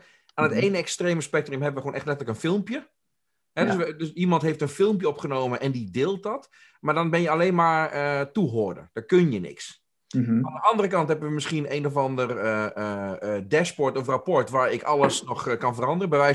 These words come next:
Speaker 1: van spreken, ik heb een draaitabel in Excel, laten we da-, da-, zoiets zeggen. Daar mag ik alles nog mee doen. En wat ik heel mooi vond aan Flourish, of wat ik heel mooi vind, eh, aan Flourish, is dat ik het gevoel heb dat je me dat filmpje geeft,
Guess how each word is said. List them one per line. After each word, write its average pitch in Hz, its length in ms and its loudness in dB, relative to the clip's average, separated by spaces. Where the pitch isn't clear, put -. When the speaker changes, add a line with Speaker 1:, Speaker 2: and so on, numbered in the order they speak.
Speaker 1:
van - 0 -
spreken, 123 260 0
ik 120 60 -8
heb 123 120 -4
een 117 120 -2
draaitabel 127 480 2
in 101 80 -6
Excel, 147 300 -4
laten 147 160 -2
we 139 240 -4
da-, 143 120 -6
da-, 135 120 -8
zoiets 160 260 -4
zeggen. 175 260 -6
Daar 151 120 4
mag 160 140 4
ik 143 100 0
alles 175 260 4
nog 190 180 0
mee 190 160 0
doen. 208 280 -4
En 156 260 -2
wat 156 100 4
ik 175 60 2
heel 208 140 6
mooi 196 220 6
vond 180 260 0
aan 160 140 -2
Flourish, 180 420 2
of 135 60 -6
wat 131 80 -2
ik 123 60 -6
heel 131 120 0
mooi 127 200 0
vind, 170 340 -2
eh, 135 120 -6
aan 135 220 -2
Flourish, 143 280 -2
is 170 140 -4
dat 156 160 0
ik 156 80 -8
het 147 100 -10
gevoel 233 360 -4
heb 147 300 0
dat 156 240 0
je 165 60 -6
me 139 120 -2
dat 123 160 -2
filmpje 226 480 -2
geeft, - 540 -2